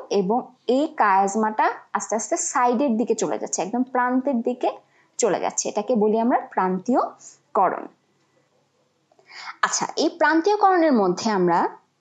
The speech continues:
যে লুপটা দেখতে পাই, সেই লুপের যে অ্যাঙ্গেল বা কোণ, এটা নাইনটি ডিগ্রি অথবা একশো আশি ডিগ্রি হয়ে থাকে। নাইনটি ডিগ্রি আর একশো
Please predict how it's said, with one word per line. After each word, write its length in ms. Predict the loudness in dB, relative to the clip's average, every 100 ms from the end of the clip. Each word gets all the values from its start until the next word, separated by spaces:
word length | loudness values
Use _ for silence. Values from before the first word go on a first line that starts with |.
| _
যে 160 | 0 2 4
লুপটা 420 | 4 2 -2 2 4 4
দেখতে 240 | 2 -2 -2
পাই, 140 | -4 -2 -2
সেই 160 | 2 4
লুপের 360 | 4 2 2 2 0 -10 -8 -2
যে 200 | 2 2 2 0
অ্যাঙ্গেল 440 | 2 4 4 2 2 0
বা 80 | -2 0
কোণ, 180 | 2 2 -2 -12 -8
এটা 120 | -4 -2
নাইনটি 320 | 0 -2 -4 -6
ডিগ্রি 240 | -2 -2 0 0
অথবা 300 | 0 -2 0 0 -6 -8
একশো 260 | -6 -4 -2 -4 -4
আশি 340 | -4 -2 0 2
ডিগ্রি 360 | 0 -2 -4 -4 -2
হয়ে 140 | -4 -4
থাকে। 220 | -8 -10 -14 -14 -20 -4
নাইনটি 300 | -2 0 0 0
ডিগ্রি 200 | 0 2
আর 100 | 0 2 0
একশো 180 | 0